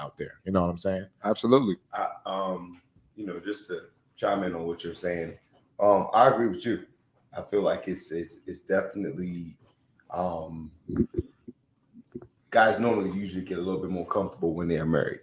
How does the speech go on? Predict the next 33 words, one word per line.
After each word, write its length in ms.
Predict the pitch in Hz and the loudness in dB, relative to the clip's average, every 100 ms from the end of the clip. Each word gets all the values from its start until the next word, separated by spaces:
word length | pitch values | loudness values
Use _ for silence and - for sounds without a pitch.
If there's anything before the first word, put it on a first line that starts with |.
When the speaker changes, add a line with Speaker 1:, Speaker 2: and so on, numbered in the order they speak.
| - | -4
Speaker 1:
Mm-hmm. 300 | 90 85 85 | -2 2 6
Speaker 3:
you 60 | 92 | 6
know, 280 | 87 90 - _ _ - | 6 2 -4 _ _ 4
um, 520 | 98 95 87 85 80 _ _ _ _ - | 6 8 6 2 -4 _ _ _ _ 0
just 180 | 107 - | 2 6
because 240 | 110 95 | 8 8
of 100 | 85 | 6
the 60 | 90 | 8
fact 320 | 104 95 - | 10 10 8
that, 360 | 87 78 - _ _ | 4 4 -2 _ _
you 100 | - | 2
know, 60 | 120 | 4
you 160 | 120 | 6
got, 220 | 117 135 123 | 8 6 6
you 80 | |
got, 280 | 113 139 - - | 6 6 4 -4
you 80 | 110 | 8
got 180 | 147 147 | 10 10
the 60 | |
woman, 320 | 117 98 73 - - - | 6 4 0 -6 -18 -4
you 100 | 98 | 2
know 80 | 95 | 4
what 60 | |
I 20 | 95 | 4
mean? 280 | 98 104 | 4 4
Um, 380 | 65 90 90 85 | 6 6 6 6
and 140 | 85 92 | 6 6
then 160 | 90 - | 4 2
especially 460 | - 151 151 127 | 4 6 6 4
if 120 | 110 95 | 2 8
you 100 | 107 | 8
have 180 | - | 8
kids 500 | - 95 76 - - | 6 6 6 0 -16